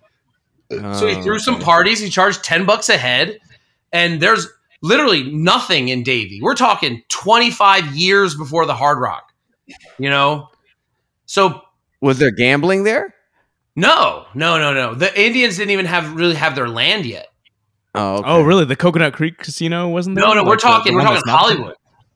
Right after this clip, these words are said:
Speaker 1: We're talking, like,
Speaker 3: Oh,
Speaker 1: you
Speaker 3: wow.
Speaker 1: had, you had one small building called the Seminole Classic. And then you had, like, four, like, Indian cigarette shops on the corners, and that was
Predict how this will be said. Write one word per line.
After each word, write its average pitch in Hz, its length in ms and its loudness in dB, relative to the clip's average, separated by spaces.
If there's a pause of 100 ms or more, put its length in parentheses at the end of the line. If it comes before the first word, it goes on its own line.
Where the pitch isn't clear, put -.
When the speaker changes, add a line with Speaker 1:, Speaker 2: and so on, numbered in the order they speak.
Speaker 1:
We're 147 80 -8
talking, 208 240 2
like, 170 140 2
Speaker 3:
Oh, 131 360 -4
Speaker 1:
you 240 100 2
Speaker 3:
wow. 233 40 2
Speaker 1:
had, 208 400 0
you 208 120 -4
had 165 300 -2
one 202 300 0
small 208 460 2
building 156 480 0
called 151 240 -2
the 127 60 -8
Seminole 180 520 0
Classic. - 720 -2 (1120)
And 175 140 0
then 175 100 0
you 170 80 0
had, 165 160 -2
like, 151 200 0
four, 190 680 4
like, 147 400 0
Indian 175 540 0
cigarette 156 480 0
shops 117 420 -2
on 143 160 0
the 135 80 -2
corners, 175 500 0
and 143 120 -4
that 165 120 2
was 127 180 -4